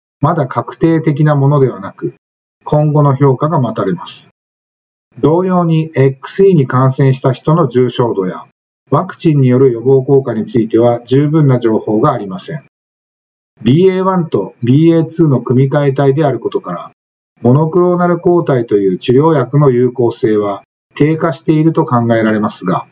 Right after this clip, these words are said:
レムデシビル、モルヌピラビル、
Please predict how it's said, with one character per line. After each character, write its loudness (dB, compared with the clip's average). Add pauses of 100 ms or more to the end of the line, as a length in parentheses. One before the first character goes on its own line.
(600)
レ 2
ム 4
デ 2
シ -2
ビ 2
ル、 -4 (440)
モ 2
ル 2
ヌ 2
ピ 2
ラ 0
ビ -2
ル、 -6